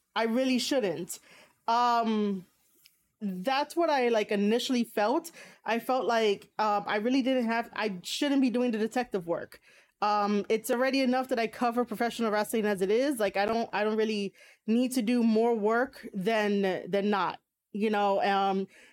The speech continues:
and I think at this point when M J F is like, "Oh, I wanna,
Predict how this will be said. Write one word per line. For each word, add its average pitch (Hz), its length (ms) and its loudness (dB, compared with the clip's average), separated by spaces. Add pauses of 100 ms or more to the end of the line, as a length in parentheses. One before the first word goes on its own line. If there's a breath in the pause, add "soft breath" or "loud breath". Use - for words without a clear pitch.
(220 loud breath)
and 240 420 0
I 233 140 0
think 320 240 -2
at 254 120 -2
this 302 160 -2
point 294 380 0
when 233 220 0
M 254 180 0
J 262 200 2
F 254 180 0
is 214 120 -2
like, 208 300 0
"Oh, 269 240 2
I 247 80 0
wanna, 247 540 0